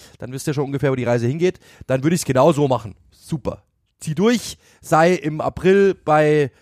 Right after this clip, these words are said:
jetzt, äh, elf Punkten Vorsprung und damit ist die, ist, ist die Geschichte gelesen. Alles super. Aber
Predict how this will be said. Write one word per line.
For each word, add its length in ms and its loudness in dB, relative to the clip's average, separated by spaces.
jetzt, 560 -6
äh, 180 -2
elf 220 -2
Punkten 280 -8
Vorsprung 500 0
und 240 -10
damit 240 2
ist 160 -6
die, 200 0
ist, 240 -8
ist 200 -8
die 80 -8
Geschichte 340 -8
gelesen. 400 -4
Alles 220 -4
super. 320 -14
Aber 440 2